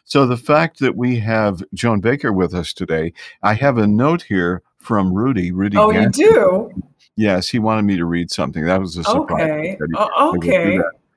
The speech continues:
Speaker 1: And Debbie Hirata, who is a, a, an award-winning, uh, voice actor and has done so many wonderful things in our industry. I want to, uh, I'm gonna talk a little bit, uh, about,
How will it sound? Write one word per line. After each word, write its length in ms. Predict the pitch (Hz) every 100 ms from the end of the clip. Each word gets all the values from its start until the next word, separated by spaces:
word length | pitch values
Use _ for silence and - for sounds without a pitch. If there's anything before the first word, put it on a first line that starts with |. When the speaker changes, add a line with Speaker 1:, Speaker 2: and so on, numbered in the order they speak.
| - - _ -
Speaker 1:
And 300 | 120 117 - 107
Debbie 280 | 135 147
Hirata, 480 | 123 120 131 123 95
who 160 | 104 101
is 160 | 95
a, 220 | 98 87 71
a, 220 | 85 76 - - -
an 100 | 120
award-winning, 600 | 120 147 139 127 110 101
uh, 140 | 87
voice 400 | 85 98 110 -
actor 320 | 101 98 101 90
and 120 | 85
has 140 | 80
done 220 | - 98
so 160 | - 104
many 180 | 98 90
wonderful 480 | 80 87 85 73 80
things 320 | 87 82 85
in 60 |
our 120 | 80 -
industry. 520 | 87 85 - 85 82 - - -
I 100 | 196
want 300 | 196 175 156
to, 320 | - 120 101
uh, 60 | - - _
I'm 100 | 147
gonna 160 | 175 110
talk 500 | - - 117 107 - -
a 100 | 98
little 340 | 101 113 92 76
bit, 360 | 95 90 - - _ _ _ -
uh, 360 | 92 87 87 -
about, 600 | 98 80 95 104 113 -